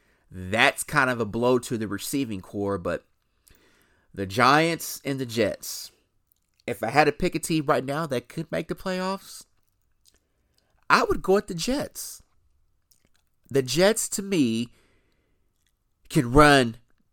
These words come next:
the table and be one of those teams that sneaks into the,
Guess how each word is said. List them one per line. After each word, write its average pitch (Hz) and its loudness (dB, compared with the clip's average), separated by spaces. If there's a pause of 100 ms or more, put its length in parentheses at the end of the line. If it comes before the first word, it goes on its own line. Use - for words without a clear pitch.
the 127 0
table 117 6
and 107 0 (720)
be 143 8
one 139 4
of 135 2
those 123 2
teams 139 -2
that 113 0
sneaks - -2
into 120 -6
the, 104 -4